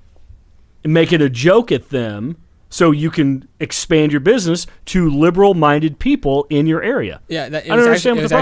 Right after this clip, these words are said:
Speaker 1: problem
Speaker 2: kind
Speaker 1: is.
Speaker 2: of funny is that I pulled up to a house, and then l-, there was somebody across the street, and they said, "I like your, I like your logo, or I like your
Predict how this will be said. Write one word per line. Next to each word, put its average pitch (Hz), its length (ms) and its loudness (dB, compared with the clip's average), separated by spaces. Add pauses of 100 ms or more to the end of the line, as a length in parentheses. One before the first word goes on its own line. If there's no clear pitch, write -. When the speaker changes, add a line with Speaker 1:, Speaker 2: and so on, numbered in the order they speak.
(120)
Speaker 1:
problem 120 60 -8
Speaker 2:
kind 143 120 -4
Speaker 1:
is. 123 60 -10
Speaker 2:
of - 40 -20
funny 135 300 -8
is 120 120 -12
that 123 120 -14
I 120 180 -10
pulled 127 280 -8
up 127 160 -6
to 127 160 -8
a 120 40 -8
house, 120 380 -10
and 123 160 -16
then 120 260 -6
l-, - 100 -14
there 127 240 -12
was 123 180 -12
somebody 131 360 -10
across 120 340 -12
the 131 60 -20
street, 135 280 -14
and 120 100 -18
they 123 120 -14
said, 143 160 -14
"I 160 80 -8
like 214 300 -8
your, 233 260 -6
I 165 80 -6
like 214 260 -6
your 185 480 -6
logo, 190 540 -4
or 135 160 -4
I 156 60 -2
like 175 240 -6
your 160 160 -10